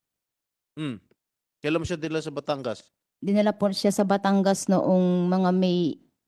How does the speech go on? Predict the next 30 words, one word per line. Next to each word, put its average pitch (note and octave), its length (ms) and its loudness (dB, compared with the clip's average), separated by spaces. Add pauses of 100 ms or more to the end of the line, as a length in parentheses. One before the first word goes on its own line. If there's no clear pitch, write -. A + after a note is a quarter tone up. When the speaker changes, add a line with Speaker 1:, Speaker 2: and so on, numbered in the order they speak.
(160)
Speaker 2:
eighteen F#3+ 320 2
to F#3+ 80 4
twenty. F3+ 480 4
Hindi A3 160 6
ko F#3+ 80 6
po F#3 160 2
matandaan, F#3 540 2
Your F#3+ 100 4
Honor, A3 400 6
eh. F3 300 -4 (400)
Speaker 1:
Twenty D#3+ 480 0
ano? C3+ 240 -4 (480)
Speaker 2:
Twenty F#3+ 320 2
twenty-three. D#3+ 800 0 (320)
Speaker 1:
Oh. A2+ 240 -2 (320)
O, G#2+ 80 -14
s-, - 160 -16
di C3+ 80 -12
apat B3+ 320 0
na A#3+ 80 -4
taon? B2+ 240 0 (240)
Speaker 2:
Wala A#3 240 6
po. - 400 -6 (720)
Speaker 1:
Eh, - 160 -2
two E4 240 2
thousand E4+ 480 6
nineteen C#4+ 480 0
nga C#4+ 160 0
pumasok B3 720 -4
eh. D3 240 -8